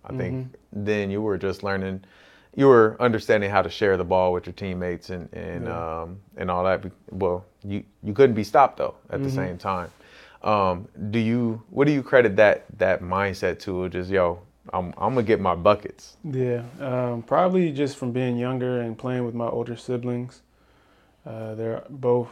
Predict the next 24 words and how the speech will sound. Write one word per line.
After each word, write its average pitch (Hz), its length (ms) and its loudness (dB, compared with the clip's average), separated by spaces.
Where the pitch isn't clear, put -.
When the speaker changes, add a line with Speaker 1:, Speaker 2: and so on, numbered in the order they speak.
Speaker 2:
well, 120 180 -2
all 135 200 2
three 135 160 4
of 127 60 4
them 117 100 -2
were 113 80 -4
bigger 120 240 -2
than 113 100 -6
me 117 80 -4
at 113 100 -6
one 117 200 -4
point, 117 320 -8
so 120 80 -6
I 117 40 -2
had 117 80 -2
to 120 60 -8
go 117 160 -4
against 110 300 -8
them 117 260 -4
and 107 240 -10
consistently 127 480 -2
go 123 200 2
at 135 160 4
'em. 117 140 -6